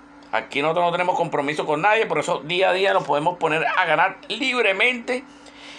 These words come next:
y darle los logros que le damos por aquí, que ayer por lo menos, ayer, ojo, ayer por lo menos, ayer le dimos dos de fútbol, lo pegamos, le dimos el de béisbol, de Yankee,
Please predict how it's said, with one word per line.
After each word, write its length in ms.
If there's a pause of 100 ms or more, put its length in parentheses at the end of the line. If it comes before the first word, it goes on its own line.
(140)
y 120
darle 500 (140)
los 180
logros 360
que 100
le 80
damos 280
por 140
aquí, 220
que 100
ayer 300
por 100
lo 80
menos, 380
ayer, 560
ojo, 560 (1300)
ayer 260
por 160
lo 60
menos, 240
ayer 180
le 140
dimos 260
dos 140
de 80
fútbol, 360 (140)
lo 160
pegamos, 560
le 140
dimos 380 (120)
el 160
de 80
béisbol, 480
de 140
Yankee, 420